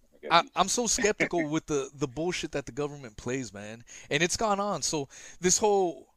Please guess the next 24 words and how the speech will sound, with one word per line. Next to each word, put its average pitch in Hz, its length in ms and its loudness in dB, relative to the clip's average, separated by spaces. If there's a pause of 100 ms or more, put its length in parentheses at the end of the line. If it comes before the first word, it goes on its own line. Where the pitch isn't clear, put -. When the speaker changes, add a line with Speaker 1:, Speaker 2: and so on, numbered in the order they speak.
(160)
Speaker 2:
this 165 160 0
whole 196 200 -2
impoverishment 170 960 -2
of 139 200 -6
the 135 80 -10
neighborhoods, 120 800 -6 (340)
you 151 140 -6
know, 165 160 -4
it, 151 340 -6
it's - 240 0
not 208 200 0
just 175 220 0
something 185 340 -4
that 139 160 -2
just 147 180 0
happened 165 380 -6
overnight, 120 560 -10
man. 113 180 -6
This 160 180 -2
shit 208 280 -4
has 175 160 -4
been 147 220 -10
going 156 280 -8
on 160 220 -10